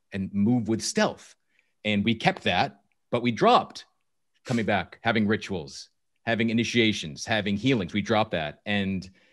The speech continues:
and also in, you know, so many people are talking about martial arts, and, but it become mixed martial arts. So maybe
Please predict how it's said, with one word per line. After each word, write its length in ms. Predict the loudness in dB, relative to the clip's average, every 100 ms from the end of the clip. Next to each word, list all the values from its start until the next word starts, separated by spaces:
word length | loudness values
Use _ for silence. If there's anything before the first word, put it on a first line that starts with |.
| _
and 100 | -4
also 220 | -2 0
in, 100 | -2
you 100 | 0
know, 220 | -2 -4 -8 _ _ _ -20 -16
so 260 | -12 -2 0
many 120 | 0
people 220 | -2 -2
are 40 | -2
talking 180 | -4 -2
about 200 | -2 -2
martial 300 | -4 -2 2
arts, 280 | 2 2
and, 180 | -2 0
but 100 | -2
it 80 | -2
become 300 | -4 0 2
mixed 240 | 2 0
martial 320 | -2 -2 -2 -4
arts. 240 | -6 -4
So 60 | 0
maybe 400 | 0 2 0